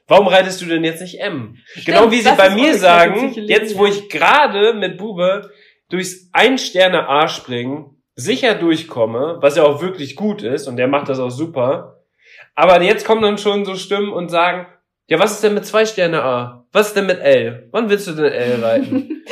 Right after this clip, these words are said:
Speaker 2: <laughs>
Speaker 1: Leute, entspannt euch mal. Es gibt Leute,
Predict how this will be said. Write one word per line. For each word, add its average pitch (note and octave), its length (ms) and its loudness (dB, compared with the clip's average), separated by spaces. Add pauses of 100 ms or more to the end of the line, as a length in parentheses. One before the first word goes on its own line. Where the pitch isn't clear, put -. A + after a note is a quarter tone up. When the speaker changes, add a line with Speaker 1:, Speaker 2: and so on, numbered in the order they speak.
(140)
Speaker 2:
<laughs> - 200 -10
Speaker 1:
Leute, E3 800 2 (380)
entspannt E3 440 -2
euch A3 120 6
mal. B3 580 2 (2250)
Es E3 140 -6
gibt - 280 0
Leute, D3 760 2